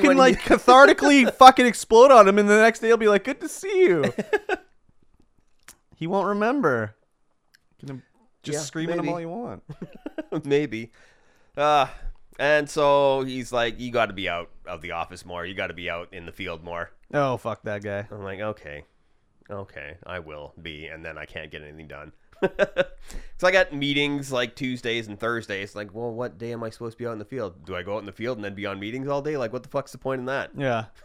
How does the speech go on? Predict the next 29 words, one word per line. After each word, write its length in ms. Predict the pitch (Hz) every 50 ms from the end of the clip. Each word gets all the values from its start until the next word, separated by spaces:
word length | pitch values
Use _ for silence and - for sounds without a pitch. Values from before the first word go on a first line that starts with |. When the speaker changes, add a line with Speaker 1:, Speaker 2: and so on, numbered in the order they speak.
| _ _
Speaker 2:
<laughs> 300 | - - _ _ _ 123
Doesn't 240 | 107 120 107 104 104
make 160 | 104 98 -
any 160 | 98 90 87
sense 240 | - - 85 80 -
to 80 | - 80
me. 160 | 80 78 78 - _ _ _ _ _ _ _ _ _ _ _ _ _ _ _
But, 220 | - 127 123 123 -
uh, 140 | 135 131 - -
I'm, 160 | 117 113 - -
I'm 140 | 95 92 90
okay 180 | 87 - 87
with 140 | 82 78 -
being, 220 | - 78 80 80
going 240 | 76 87 80 78 78
out 140 | 78 78 69
in 100 | 80 80
the 60 | 76
field 300 | - 78 80 80 80 78
a 40 | 78
little 180 | 80 80 82 78
bit 140 | 78 -
more. 260 | 82 85 85 82 80 - -
It 20 | 85
means 220 | 85 85 82 78
more 160 | 82 85 82
money 220 | 85 85 85 82 82
for 120 | - 90
me. 260 | 82 85 82 85 85